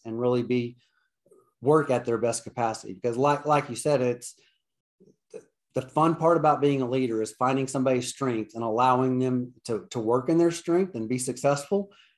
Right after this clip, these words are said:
Because I, if you have seventy-five people being successful, being their best self, they're gonna be, if they're successful at work, they'll probably be successful at home. If they're successful at home, they'll be successful at work.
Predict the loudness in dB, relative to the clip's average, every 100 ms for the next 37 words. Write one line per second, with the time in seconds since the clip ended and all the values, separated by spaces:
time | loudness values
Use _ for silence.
0 | _ -2 2 4 2 2 2 0 -2 0
1 | 2 0 2 0 2 0 0 -2 -2 -6
2 | -8 _ -6 -4 -2 -4 -4 -6 0 0
3 | 0 -4 -6 -8 _ _ _ _ _ _
4 | -20 _ -2 2 2 2 2 2 2 2
5 | 2 2 0 -2 -4 -2 -4 -4 -6 -6
6 | -6 -2 0 0 0 0 2 0 -2 -2
7 | -2 0 -2 -4 -2 -2 -2 -2 -2 0
8 | 0 -2 -6 -10 -10 -8 -4 -4 -4 -6
9 | -2 0 0 -2 -4 -8 -8 -6 -6 -4
10 | -4 2 2 2